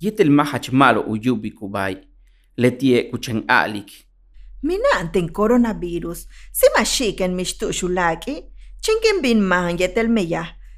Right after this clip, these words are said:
Speaker 2: Tzole, hachkin kananti kimba. Le ola le,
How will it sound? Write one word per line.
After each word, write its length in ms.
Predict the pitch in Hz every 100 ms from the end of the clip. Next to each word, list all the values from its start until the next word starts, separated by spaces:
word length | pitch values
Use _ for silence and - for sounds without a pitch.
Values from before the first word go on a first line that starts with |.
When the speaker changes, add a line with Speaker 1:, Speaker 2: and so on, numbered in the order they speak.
| -
Speaker 2:
Tzole, 560 | - 220 190 214 - -
hachkin 440 | - 247 - 247
kananti 520 | 247 247 302 349 - 208
kimba. 440 | 202 175 185 160 - - - -
Le 120 | 214 208
ola 260 | 240 240
le, 240 | 190 202